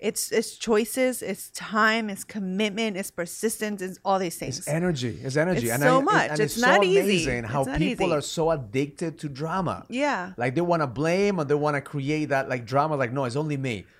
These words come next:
Speaker 2: Or if my
Speaker 1: Yeah.
Speaker 2: husband could change, you know, if my husband was like, like you, then e-, everything would be better.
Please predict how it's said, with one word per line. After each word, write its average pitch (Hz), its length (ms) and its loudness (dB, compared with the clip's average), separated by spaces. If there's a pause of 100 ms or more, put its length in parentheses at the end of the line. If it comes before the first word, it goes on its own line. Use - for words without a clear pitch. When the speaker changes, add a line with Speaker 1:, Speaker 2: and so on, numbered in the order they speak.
Speaker 2:
Or 131 140 -2
if 120 80 -4
my 156 100 2
Speaker 1:
Yeah. 135 60 -4
Speaker 2:
husband 180 360 2
could 156 120 -4
change, 117 420 -2
you 127 80 -4
know, 131 80 -2
if 131 60 -2
my 131 80 0
husband 180 320 0
was 160 160 -2
like, 147 200 -2 (140)
like 147 220 0
you, 175 240 4
then 139 300 2 (220)
e-, - 40 -10 (180)
everything 170 260 -4
would 160 120 -2
be 151 80 0
better. 127 340 4